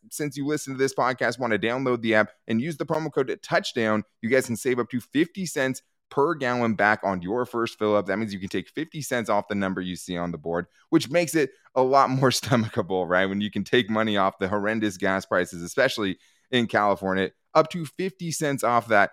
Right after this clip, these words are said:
when you use the promo code TOUCHDOWN. And I like to say that there's no downside with Get Upside because you can get the money straight into your bank account. You can get it through PayPal. You can also get it in Amazon gift cards and other big gift card brands as well.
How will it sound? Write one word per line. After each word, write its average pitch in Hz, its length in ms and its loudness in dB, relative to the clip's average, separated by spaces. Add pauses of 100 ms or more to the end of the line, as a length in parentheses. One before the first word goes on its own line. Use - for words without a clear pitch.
(140)
when 117 120 0
you 110 60 0
use 110 220 -2
the 98 80 -2
promo 95 300 -2
code 90 220 -2
TOUCHDOWN. 95 520 0
And 107 80 0
I 127 100 4
like 127 320 0
to 117 80 -8
say 120 180 -4
that 110 140 -6
there's 110 180 -2
no 117 180 0
downside 107 600 0 (300)
with 123 300 4
Get 104 180 4
Upside 95 400 2
because 87 180 -12
you 98 80 -6
can 95 100 -4
get 110 180 -2
the 107 60 -2
money 104 280 -2
straight 135 340 -2
into 127 160 -4
your 113 100 0
bank 101 260 -4
account. 101 280 -4
You 87 100 -8
can 87 100 -8
get 87 120 -2
it 85 140 -2
through 80 100 -6
PayPal. 120 460 0 (240)
You 117 80 -18
can 127 80 -2
also 139 240 0
get 131 120 -2
it 131 60 2
in 117 140 -2
Amazon 120 480 -2
gift 110 200 -2
cards 110 280 0
and 95 120 -8
other 101 260 0
big 92 300 -6
gift 95 220 -4
card 92 260 0
brands 92 340 -4
as 82 140 -12
well. 104 300 4